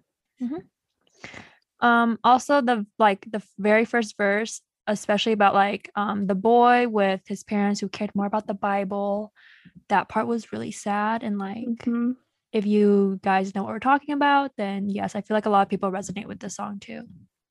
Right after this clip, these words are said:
Speaker 2: Yeah, it's just, like, it's very real.
Speaker 1: Mm-hmm.
Speaker 2: And it's not, like, it's not too mature for Olivia 'cause she's still, like,
Speaker 1: Yeah.
Speaker 2: eighteen, but it's definitely, like, very relatable to a lot of people.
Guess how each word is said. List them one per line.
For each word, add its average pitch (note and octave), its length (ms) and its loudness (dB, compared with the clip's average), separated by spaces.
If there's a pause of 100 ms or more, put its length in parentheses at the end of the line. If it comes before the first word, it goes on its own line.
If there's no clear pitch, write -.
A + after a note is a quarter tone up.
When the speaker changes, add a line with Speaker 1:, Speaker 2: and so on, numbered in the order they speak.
(280)
Speaker 2:
Yeah, G#3+ 520 6 (220)
it's B3+ 200 2
just, - 240 -4
like, D#4 360 4 (380)
it's - 100 -20
very D4 360 10
real. G#3+ 640 6 (360)
Speaker 1:
Mm-hmm. A3+ 140 -6
Speaker 2:
And B3 160 6
it's B3+ 180 2
not, C4 260 6
like, D4 380 2 (400)
it's - 240 -4
not F4 240 2
too B3 260 6
mature D4 680 2 (100)
for C#4 480 0 (1400)
Olivia C4 500 6
'cause B3 160 -8
she's - 220 -4
still, A#3+ 260 4
like, G#3 220 2
Speaker 1:
Yeah. A3 60 -6
Speaker 2:
eighteen, G#3 580 -2
but A3 140 8
it's B3+ 260 6
definitely, C#4+ 460 4
like, C4 240 6
very A3+ 220 2
relatable G#3+ 500 -2
to G3+ 60 -2
a G3+ 80 -2
lot G3+ 180 -2
of G#3 80 -8
people. G3+ 460 -2